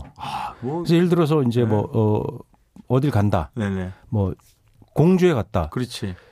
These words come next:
Speaker 2: 공주 기준으로만 안 되고 공주에 무슨 면까지 들어가야
Speaker 1: 그렇지.
Speaker 2: 돼요. 음. 야,
Speaker 1: 근데
Speaker 2: 무슨 면에 거기서 뭐 먹어야 되니? 그러면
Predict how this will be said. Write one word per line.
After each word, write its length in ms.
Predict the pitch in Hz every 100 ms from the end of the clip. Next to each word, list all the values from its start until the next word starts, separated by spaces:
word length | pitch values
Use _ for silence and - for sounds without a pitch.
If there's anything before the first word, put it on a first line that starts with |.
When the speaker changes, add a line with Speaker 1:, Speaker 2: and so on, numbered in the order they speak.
| _
Speaker 2:
공주 440 | - 175 226 220
기준으로만 440 | 208 185 180 170 147
안 100 | 104
되고 180 | 135 139
공주에 380 | 127 147 151
무슨 400 | 127 113 160 139
면까지 580 | 110 127 165 147 131 107
들어가야 240 | - 85 71
Speaker 1:
그렇지. 140 | 71
Speaker 2:
돼요. 100 | 73 - _ -
음. 180 | 98 82 - -
야, 80 | 147
Speaker 1:
근데 40 |
Speaker 2:
무슨 220 | 170 202 165
면에 220 | 165 185
거기서 280 | 143 160 180
뭐 160 | 120
먹어야 280 | 135 127 139
되니? 200 | 117 160
그러면 220 | 143 160